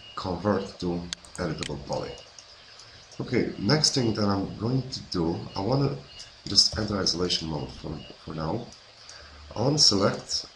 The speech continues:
all the, the frame, and I just wanna select everything but the frame, but it will be easier to just select the frame. Go to front view, press F three on your keyboard,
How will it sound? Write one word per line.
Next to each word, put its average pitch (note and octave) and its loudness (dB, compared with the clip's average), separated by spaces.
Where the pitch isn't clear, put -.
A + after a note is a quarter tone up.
all A#2+ 2
the, - 0
the - -8
frame, F#2+ -2
and C#3+ 2
I - 0
just G2 0
wanna G2+ 6
select A2 6
everything G#2 4
but A2+ 4
the - 0
frame, F2+ 0
but B2+ 2
it B2 -4
will B2+ 4
be B2+ 6
easier A2 8
to G2+ -2
just G2+ 6
select F2 2
the F2 -6
frame. E2 -4
Go C3 2
to - -4
front B2+ 4
view, D2 0
press - 4
F B2 0
three G#2 4
on E2+ 2
your E2 -2
keyboard, D2 -2